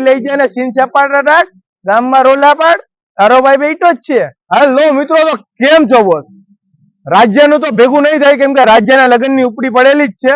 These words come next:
પણ મિત્રો તમે આવી જાઓ, પલ્સર એકસો પચીસ સી સી લઈને આવી ગયો છે મિત્રો, અને બજાજની ગાડી તમને ખબર હશે છે હાલવામાં ચિત્તો મિત્રો.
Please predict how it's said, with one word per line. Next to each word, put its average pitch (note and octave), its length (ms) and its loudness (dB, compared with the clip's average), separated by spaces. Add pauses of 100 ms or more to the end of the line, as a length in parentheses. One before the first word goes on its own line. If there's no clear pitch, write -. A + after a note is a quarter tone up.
પણ B3+ 200 -4
મિત્રો C#4 280 -4
તમે C#4 220 0
આવી C#4+ 240 0
જાઓ, D4 180 2 (460)
પલ્સર C#4+ 500 0
એકસો D4 300 -2
પચીસ C4+ 340 -4
સી C4 160 -8
સી C#4+ 160 -2
લઈને C4+ 240 0
આવી C4+ 160 -2
ગયો C#4+ 160 -6
છે C4+ 140 -4
મિત્રો, C4 240 -2 (140)
અને B3+ 100 -4 (100)
બજાજની B3 460 -2
ગાડી B3+ 240 0
તમને B3 260 -2
ખબર A#3+ 300 0
હશે A3+ 180 -2
છે A#3+ 140 -2 (480)
હાલવામાં A#3+ 420 -2 (140)
ચિત્તો G#3+ 340 -2
મિત્રો. C#3+ 240 -10